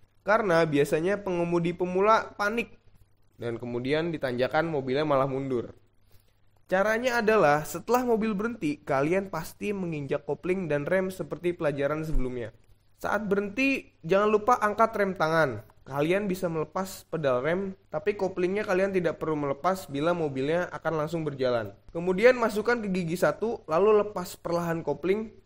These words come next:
dan injak gas perlahan. Setelah sudah sama,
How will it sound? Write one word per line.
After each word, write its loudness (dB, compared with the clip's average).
dan 4
injak 0
gas 2
perlahan. -2
Setelah -2
sudah 0
sama, 2